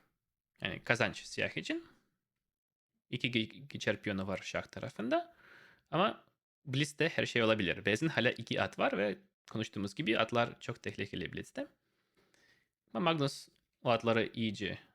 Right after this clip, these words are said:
e, kapatıyor. Yani fil G yedi de çok iyi kalıyor. Ya da C üçte şimdi. Gö-, görüyoruz fil, e, beyazın atını tamamen kontrol ediyor. Beyazın atı hiçbir yere zıplamaz.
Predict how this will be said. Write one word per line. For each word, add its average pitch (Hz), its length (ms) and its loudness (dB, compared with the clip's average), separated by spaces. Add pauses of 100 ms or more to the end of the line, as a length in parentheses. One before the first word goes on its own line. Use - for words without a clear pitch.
(300)
e, 101 60 -10 (2000)
kapatıyor. 147 680 0 (220)
Yani 90 180 -8 (200)
fil 110 200 -2
G 107 80 2
yedi 101 180 -2
de 104 200 0 (100)
çok - 280 -6
iyi 87 80 -12
kalıyor. - 480 -6 (920)
Ya 104 100 2
da 95 80 4
C 101 140 0
üçte 87 220 -2
şimdi. 185 340 -6 (140)
Gö-, - 140 -2
görüyoruz 120 460 2 (120)
fil, 135 300 -2
e, - 380 -18
beyazın 117 200 2
atını 110 260 2
tamamen 101 300 0
kontrol 95 280 -4
ediyor. 80 340 -8 (140)
Beyazın 98 180 0
atı 98 160 -2
hiçbir - 300 -4
yere 90 100 -2
zıplamaz. - 480 -6